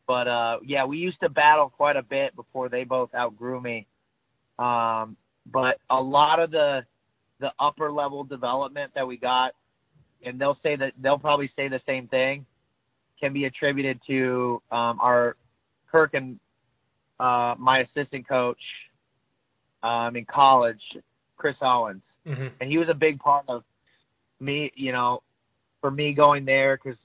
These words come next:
Speaker 1: you know, I had visited four other schools besides Boise, and, you know, why did I, he always, "Why did you go to Boise?" And I,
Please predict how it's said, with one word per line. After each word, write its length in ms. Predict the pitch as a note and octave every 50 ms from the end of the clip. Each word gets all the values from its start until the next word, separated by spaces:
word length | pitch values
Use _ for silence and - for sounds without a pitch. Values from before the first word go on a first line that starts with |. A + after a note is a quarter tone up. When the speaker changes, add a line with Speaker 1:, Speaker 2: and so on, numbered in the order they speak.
| _ _ _ -
Speaker 1:
you 100 | B2+ B2+
know, 60 | B2+
I 120 | C3 D3
had 140 | D#3 D#3+ C#3+
visited 480 | D#3+ D#3+ D3+ C#3+ D#3 D3 C#3+ C3+ B2+ A#2+ _ _ _ _ _ _ _ _ _ _ _ _ _
four 260 | D#3 D3+ D3+ D3+ D3
other 180 | D3 C#3+ C#3 B2+
schools 580 | - - - C#3+ C#3+ C#3+ C#3+ C#3 C3+ B2+ A#2 -
besides 480 | B2+ - _ C#3 C3+ C3 B2+ B2 A#2+ G#2+
Boise, 540 | - B2 C3 C3+ C3+ C3 _ C3 B2 A#2+ A#2+
and, 180 | A2+ A2 G#2+ G2 _ _ _ _ _ _ _ _ _ _ _
you 100 | - B2
know, 180 | B2+ B2+ B2 B2
why 260 | A#2+ C3 C#3 C#3+ C#3+
did 100 | C#3+ C#3+
I, 280 | C#3 C3+ C3 B2+ B2 B2 _ _ _ _ _
he 100 | - C#3
always, 260 | C#3+ C#3 C#3 C3+ B2 A#2+
"Why 260 | A#2+ A2 A2+ B2+ C#3
did 160 | D3 D3 C#3+
you 80 | C#3 C#3+
go 120 | C#3+ D3
to 80 | C#3 C3
Boise?" 380 | B2 B2 B2+ B2+ A#2+ _ A#2+ A#2
And 80 | A2+
I, 140 | A#2 A#2 A2+